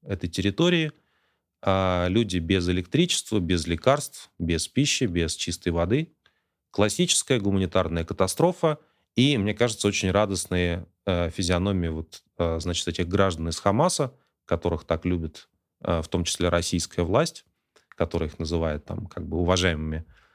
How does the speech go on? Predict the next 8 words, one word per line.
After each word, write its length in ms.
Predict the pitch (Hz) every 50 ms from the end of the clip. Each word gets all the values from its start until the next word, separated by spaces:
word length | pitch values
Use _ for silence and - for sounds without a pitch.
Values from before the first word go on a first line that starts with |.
| _ _ _
партнёрами 580 | - - 82 - - 107 139 147 113 87 82 80
и 20 |
стороной 420 | - - - 87 85 82 85 80 76
конфликта, 540 | - 80 78 - - 131 160 - - 85
призывая 460 | - - 78 76 85 82 80 82 78 78
их 80 | -
к 100 | - -
миру, 340 | 110 143 160 156 135 127